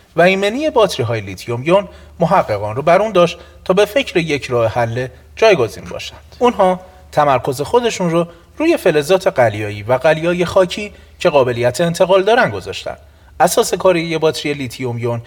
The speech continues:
این گونه هستش که این باتری ها از یک آنود و یک کاتود و یک الکترولیت غنی از یون لیتیوم تشکیل شده. در اصل، اساس کار باتری ها واکنش ریداکس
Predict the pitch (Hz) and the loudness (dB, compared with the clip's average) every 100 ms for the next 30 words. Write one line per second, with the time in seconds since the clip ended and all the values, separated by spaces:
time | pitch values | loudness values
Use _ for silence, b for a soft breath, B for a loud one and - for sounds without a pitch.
0 | B B 202 208 196 208 190 165 - 117 | B B -4 -4 2 2 2 -4 -2 -4
1 | 113 120 - 170 - 196 B B - 170 | -2 -4 -2 0 4 2 B B 0 0
2 | 185 269 - 143 135 135 b b - 127 | 0 -8 -6 -6 -4 -6 b b 0 2
3 | 123 120 165 165 190 190 B B 202 196 | 2 0 0 4 2 2 B B 2 4
4 | 196 196 185 196 196 202 196 190 190 175 | 2 2 0 0 0 0 0 2 2 0
5 | 175 180 175 185 226 214 120 90 - - | 0 -2 -2 -4 -4 -4 -4 -10 -10 -12
6 | - - - b _ 247 262 170 156 - | -14 -14 -18 b _ 4 4 6 4 2
7 | B B - 240 202 175 127 127 120 123 | B B -2 0 0 -2 -2 -2 -2 -2
8 | 117 - 147 135 185 185 B B 135 - | -2 -4 -2 4 2 2 B B 0 0
9 | 131 127 139 131 131 147 - | -4 -4 -4 -4 -2 -2 -2